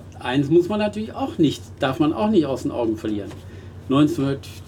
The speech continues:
es gibt einen Staat in Amerika, Kalifornien,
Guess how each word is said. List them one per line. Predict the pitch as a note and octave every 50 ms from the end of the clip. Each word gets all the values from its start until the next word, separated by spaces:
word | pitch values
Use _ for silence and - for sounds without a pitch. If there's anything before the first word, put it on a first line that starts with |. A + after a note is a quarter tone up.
| - - D3 C#3+ C#3 - -
es | D3 C3+ -
gibt | - G#3+ G#3 - -
einen | - D3 C3 C3 A#2+
Staat | - - C3+ C3+ D#3+ F#3+ G#3 G#3 - -
in | - B2 A#2 G#2+ G#2 - - - - - -
Amerika, | A2+ G#2+ G#2 G2+ G2 F#2+ G#2 G#2 - - C#3+ F3+ C4 D#4 - - - - - -
Kalifornien, | - G#2 G#2+ G#2 - - G#2+ G#2 G2+ G2+ A2 C3+ G#3 C4